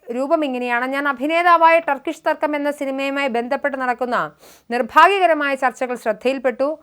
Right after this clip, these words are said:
രണ്ടര വർഷം മുമ്പ് ചിത്രീകരണം തുടങ്ങിയ സിനിമയാണിത്. റിലീസ് ചെയ്ത ശേഷം തിയേറ്ററിൽ നിന്നും ഈ സിനിമ പിൻവലിച്ചത്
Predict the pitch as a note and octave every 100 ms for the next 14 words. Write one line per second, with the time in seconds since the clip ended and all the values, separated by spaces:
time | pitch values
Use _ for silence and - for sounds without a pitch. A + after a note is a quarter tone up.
0 | _ _ - B3+ D4 F4+ F4 D#4 D#4+ E4
1 | D4+ C#4 C#4+ C4+ C4+ C#4 C#4+ C#4+ C4+ B3+
2 | C4 C4 B3+ A#3+ C4 B3+ B3 B3+ C4+ _
3 | _ _ A#3 B3+ F4 F4 D#4 D4 D#4 D4+
4 | C#4+ C#4+ C#4 C4 C4 D4+ D4 D4 C#4+ C4+
5 | C4 C4+ C4+ C#4 C#4+ D#4+ G4 D4 A3+ F#3+